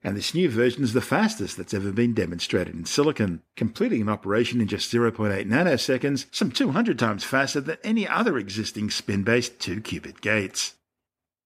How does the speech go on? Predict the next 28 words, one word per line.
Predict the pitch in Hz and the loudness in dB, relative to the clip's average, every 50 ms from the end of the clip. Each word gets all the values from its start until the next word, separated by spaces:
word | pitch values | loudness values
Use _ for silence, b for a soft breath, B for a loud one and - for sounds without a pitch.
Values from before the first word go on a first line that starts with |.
| _ _ _ _ _ _ _ _ _ _ _ _ _ _ _ - | _ _ _ _ _ _ _ _ _ _ _ _ _ _ _ -2
Okay, | - 110 107 - 110 95 90 85 85 - _ - | 0 0 2 2 2 2 2 0 -4 -8 _ -4
I'm | - 107 110 | -2 0 2
gonna | 110 113 101 101 | 2 2 2 2
let | 98 101 95 - | 0 0 0 -2
you | - 101 | -2 -2
in | 95 | -2
on | 87 87 | -2 -2
a | 82 | -4
secret. | - - - 120 110 - 107 92 - - - _ _ _ _ _ _ _ _ _ - | -2 0 2 2 2 0 -2 -4 -6 -8 -14 _ _ _ _ _ _ _ _ _ -4
As | - 127 - - | -2 0 0 -2
a | 113 | -2
kid, | - - 226 185 139 127 - _ _ _ _ _ - | -2 0 0 0 0 -2 -6 _ _ _ _ _ -8
I | - 180 180 | -4 -2 -2
was | 185 165 - 156 | -2 -2 -2 -2
a | 151 | -4
mad | 139 143 156 165 151 135 127 | -2 0 0 2 2 2 2
revhead. | 107 107 123 131 135 110 113 98 101 - | 2 2 2 2 2 2 0 -2 -2 -2
I | - 165 180 | 0 0 2
loved | 175 170 190 196 156 120 - | 2 2 2 0 0 -2 -4
cars, | - 170 185 180 147 120 104 90 90 90 - - - | -2 0 2 2 2 2 0 0 -4 -8 -8 -4 -2
and | 165 165 185 | 0 0 2
I | 165 151 | 2 2
still | 143 - - - 214 147 139 | 0 0 0 0 0 0 2
own | 170 160 127 110 | 2 2 2 2
some | 107 - 127 113 113 | 0 0 0 0 0
pretty | 110 - - 226 156 127 107 | -2 -2 0 2 2 2 2
exotic | 98 98 - 147 127 104 92 78 | 0 0 0 2 2 2 2 0
vehicles. | 90 104 123 139 139 - 113 98 90 87 - - | 0 0 2 2 2 0 0 0 0 -2 -6 -10